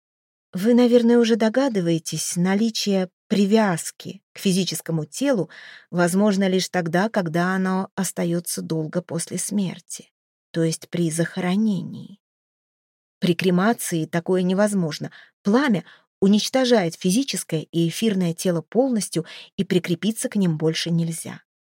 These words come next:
Конечно, при большом желании и изобретательности человек и в этом случае может зависнуть близко к нашему миру, но шансов сделать это неосознанно у него гораздо меньше.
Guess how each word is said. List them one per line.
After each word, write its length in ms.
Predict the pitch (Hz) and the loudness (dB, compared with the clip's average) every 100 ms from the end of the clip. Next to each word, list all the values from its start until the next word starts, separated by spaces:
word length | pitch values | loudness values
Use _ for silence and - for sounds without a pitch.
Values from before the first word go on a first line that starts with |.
| _ _ _ _ _ _ | _ _ _ _ _ _
Конечно, 400 | 202 254 359 311 | 4 4 4 2
при 120 | 254 | 4
большом 400 | 226 226 - 381 | 4 4 2 -2
желании 500 | 269 214 285 277 196 | 0 2 2 2 0
и 240 | - 175 175 | -2 -4 -2
изобретательности 880 | 165 156 156 165 269 220 190 170 | 0 -2 0 2 2 0 -2 -2
человек 460 | 170 - 175 208 226 | -6 -2 0 0 0
и 40 | |
в 60 | 151 | 0
этом 260 | 170 226 262 | 0 2 -2
случае 400 | - 269 - 240 | -4 -4 0 2
может 280 | 240 226 | 2 2
зависнуть 500 | 180 190 226 214 220 | 2 2 2 0 -2
близко 380 | 185 185 202 - | 0 -2 -2 -6
к 100 | 185 | -4
нашему 380 | 190 202 196 190 | -4 -2 0 0
миру, 320 | 190 190 170 - - - | 0 0 -2 -6 -12 -4
но 80 | |
шансов 440 | 190 214 214 214 190 | 0 2 2 0 -2
сделать 400 | 170 175 190 180 | 0 2 2 0
это 160 | 190 | -2
неосознанно 800 | 185 185 180 - 269 247 208 180 - | 0 0 0 0 0 2 0 0 -2
у 80 | 196 | -2
него 240 | 196 190 | 0 0
гораздо 400 | 175 190 175 156 | 0 0 -2 -2
меньше. 540 | 220 233 160 - - | 0 0 -2 -8 -10